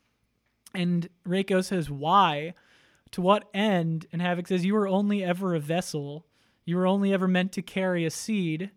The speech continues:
And he smashes what's left of Reiko's skull and reaches into his brain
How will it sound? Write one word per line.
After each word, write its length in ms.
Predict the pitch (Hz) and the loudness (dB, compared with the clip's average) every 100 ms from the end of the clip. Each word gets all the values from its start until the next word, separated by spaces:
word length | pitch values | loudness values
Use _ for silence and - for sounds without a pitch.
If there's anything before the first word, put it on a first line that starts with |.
| _ _ _ _ _ _ _ _ 180 | _ _ _ _ _ _ _ _ -8
And 100 | 175 | -8
he 180 | 165 | -6
smashes 840 | 175 - - - 170 180 196 220 196 | -8 -8 -12 -6 -2 -2 0 0 0
what's 220 | 190 - | -2 -2
left 320 | 165 196 - | -2 -2 -4
of 80 | 185 | -6
Reiko's 500 | 170 175 185 180 175 | -2 -4 -2 -2 -4
skull 720 | - - - 160 175 214 269 _ _ _ _ _ _ _ | -6 -8 -4 -2 -2 -4 -10 _ _ _ _ _ _ _
and 300 | 185 170 160 | -4 -4 -2
reaches 340 | 175 185 185 | -2 -4 -4
into 220 | 180 185 185 | -2 -2 -2
his 240 | 165 160 | -4 -6
brain 560 | 139 160 160 160 196 | -4 -4 -2 -2 -4